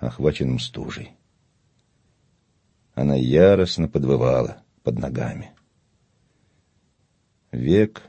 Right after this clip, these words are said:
шествует путём своим железным», — говорил я про себя.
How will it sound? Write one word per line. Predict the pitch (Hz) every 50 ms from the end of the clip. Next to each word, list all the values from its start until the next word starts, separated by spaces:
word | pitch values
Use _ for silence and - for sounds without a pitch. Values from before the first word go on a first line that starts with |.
| _ _
шествует | - - - - 78 85 87 87 - - - 80 82 82 82 80 - _
путём | _ - 67 62 60 - 76 80 85 82 76
своим | - - 71 73 76 71 67 71 71 67
железным», — | 65 67 69 60 - 64 64 62 60 64 64 62 58 - _ _ _ _ _ _ _ _ _ _ _ _ _ _ _ _ _ _ _ _ -
говорил | 64 62 64 64 65 73 71
я | 67 64
про | 60 60 - 62
себя. | - - 60 117 - - 57 -